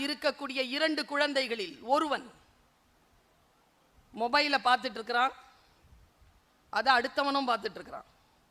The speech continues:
ரெண்டு பேருமே மொபைலை ஒரு பதினஞ்சு நிமிஷத்துக்கு சுவிட்ச் ஆஃப் பண்ணுங்க. அதை அங்க இருக்கிறது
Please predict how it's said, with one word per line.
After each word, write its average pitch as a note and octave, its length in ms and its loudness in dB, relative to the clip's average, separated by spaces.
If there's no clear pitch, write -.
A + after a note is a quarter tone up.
ரெண்டு C4 240 -4
பேருமே C4+ 260 2
மொபைலை C4+ 480 0
ஒரு A#3+ 160 0
பதினஞ்சு B3+ 440 -2
நிமிஷத்துக்கு A#3+ 440 -8
சுவிட்ச் B3 280 -6
ஆஃப் B3 120 -4
பண்ணுங்க. F3+ 300 -8
அதை B3 140 0
அங்க A#3+ 260 -4
இருக்கிறது C#4 340 -2